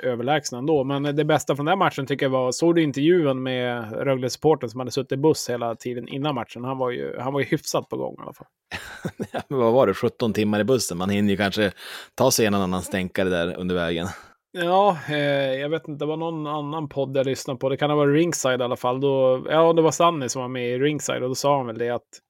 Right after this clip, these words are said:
Speaker 1: kör man den där, då kör man ju typ upp till Stockholm eller vad det var, och så kör man ju liksom en riktig brottarfylla, och så är man lugn en stund, och så får man en,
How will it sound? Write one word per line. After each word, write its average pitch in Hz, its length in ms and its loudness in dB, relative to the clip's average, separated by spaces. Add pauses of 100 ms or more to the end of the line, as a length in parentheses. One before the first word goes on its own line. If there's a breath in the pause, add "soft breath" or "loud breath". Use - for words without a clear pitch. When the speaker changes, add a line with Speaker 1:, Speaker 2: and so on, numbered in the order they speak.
(100)
Speaker 1:
kör 160 180 6
man 170 140 2
den 139 100 2
där, 135 140 4
då 139 80 2
kör 156 240 4
man 160 140 2
ju 127 60 -2
typ 127 200 -4
upp 127 200 -4
till 123 280 -2
Stockholm 143 600 0
eller 123 160 0
vad 120 100 0
det 123 60 2
var, 120 180 0
och 117 80 -2
så 135 120 -6
kör 131 140 -4
man 131 160 -4
ju 127 60 -2
liksom 127 300 -6
en 123 60 -4
riktig 127 300 -4
brottarfylla, 147 1000 4
och 131 120 6
så 131 280 4
är 135 140 2
man 135 140 -2
lugn 143 240 2
en 131 80 -2
stund, 131 200 -4
och 120 60 -4
så 127 100 -14
får 143 140 2
man 135 100 -4
en, 127 80 -4